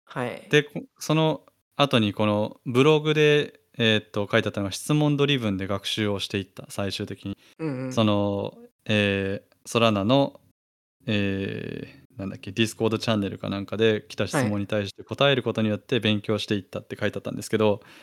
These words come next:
Speaker 1: はい。はい。
Speaker 2: それは、すごいいい勉強法だと思って、僕も仕事で結構あるんですよ、そういうのって。
Speaker 1: はい。
Speaker 2: けど、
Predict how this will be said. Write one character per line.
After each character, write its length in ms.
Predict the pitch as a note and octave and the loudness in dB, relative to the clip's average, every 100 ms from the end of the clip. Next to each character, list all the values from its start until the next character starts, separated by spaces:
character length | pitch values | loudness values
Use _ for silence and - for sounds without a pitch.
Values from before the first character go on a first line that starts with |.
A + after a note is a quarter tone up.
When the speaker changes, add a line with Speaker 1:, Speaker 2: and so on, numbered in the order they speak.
| - - | -20 -8
Speaker 1:
は 80 | E3 | -6
い。 20 | |
は 60 | A#2+ | -4
い。 140 | - - | -8 -4
Speaker 2:
そ 100 | C#3 | 0
れ 60 | C#3 | 0
は、 180 | F3 - - | -2 -6 -6
す 160 | D#3+ | 2
ご 120 | G3+ G3+ | 6 8
い 120 | C3+ | 8
い 20 | |
い 40 | |
勉 200 | A2+ A2 | 6 4
強 160 | G#2+ A2+ | 4 4
法 140 | A#2 | 4
だ 100 | A2 | 2
と 80 | G#2+ | 2
思 120 | G2 | -2
っ 40 | F#2 | -4
て、 300 | - A2 G#2 | 0 2 2
僕 180 | B2 F3+ | 0 0
も 80 | |
仕 160 | E3+ E3 | 0 2
事 220 | E3 E3 | 2 4
で 80 | D#3 | 4
結 200 | D#3 C#3 | 2 2
構 140 | G#2 | 2
あ 60 | G#2+ | 4
る 80 | G2+ | 2
ん 80 | G2 | -2
で 80 | |
す 120 | - - | -10 -10
よ、 60 | |
そ 140 | - G#2 | -4 -2
う 20 | |
い 40 | |
う 20 | |
の 80 | G2 | -2
っ 40 | G2 | -4
て。 320 | - G#2+ - _ _ _ | -4 -4 -6 _ _ _
Speaker 1:
は 200 | - B2+ | -6 2
い。 20 | |
Speaker 2:
け 80 | B2+ | 6
ど、 260 | A#2 A2+ | 6 6